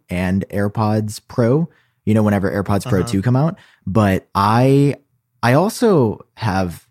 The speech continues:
Speaker 1: this confusion with the chip inside. 'Cause did you
Speaker 2: The
Speaker 1: see?
Speaker 2: H one chip.
Speaker 1: It's gonna be the
Speaker 2: Yeah.
Speaker 1: same as the twos.
Speaker 2: Yeah.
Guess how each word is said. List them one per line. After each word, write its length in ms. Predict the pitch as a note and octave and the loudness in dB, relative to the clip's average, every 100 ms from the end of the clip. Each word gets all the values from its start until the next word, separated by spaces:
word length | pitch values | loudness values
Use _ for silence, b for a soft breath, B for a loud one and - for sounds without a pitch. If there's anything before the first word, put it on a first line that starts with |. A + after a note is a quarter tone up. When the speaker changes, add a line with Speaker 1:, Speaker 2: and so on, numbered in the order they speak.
| _ | _
Speaker 1:
this 220 | F#2 F#2+ | -6 -6
confusion 760 | - F#2+ - E2+ D#2 E2 D#2 D2+ | -2 -4 -2 -4 -4 -4 -4 -6
with 160 | - G2+ | -6 -6
the 80 | - | -6
chip 280 | - G3 G3+ | -2 -2 0
inside. 600 | D#2+ - - - - - _ _ _ _ - | -4 -6 -14 -16 -20 -20 _ _ _ _ -2
'Cause 160 | C#3+ | 0
did 160 | C#3 E3 | 2 2
you 60 | E3 | 2
Speaker 2:
The 60 | |
Speaker 1:
see? 200 | D3 E3 | 2 2
Speaker 2:
H 40 | A3 | 4
one 200 | D#3+ E3 | 4 2
chip. 340 | - A#2 G#2 _ | -2 -4 -6 _
Speaker 1:
It's 200 | - D#3+ | -2 -2
gonna 180 | - A3+ | 0 0
be 160 | F#3+ D3 | 2 4
the 160 | C3+ B2+ | 2 0
Speaker 2:
Yeah. 200 | B2 A2+ | -4 -6
Speaker 1:
same 840 | A2 - F3+ G3+ A#2 G#2+ G#2 G2 - | -6 2 4 4 4 4 2 0 -2
as 240 | A#2+ A2+ | -2 0
the 140 | - G#2 _ - | 0 -2 _ -20
twos. 880 | - - D#4 G#2 A1 - - - _ _ _ _ _ _ _ _ _ _ _ _ b b b b b b b b b b b - | -6 2 4 4 -2 -12 -18 -20 _ _ _ _ _ _ _ _ _ _ _ _ b b b b b b b b b b b -6
Speaker 2:
Yeah. 600 | E3 E3 E3 D#3 C#3 | 0 2 4 2 -2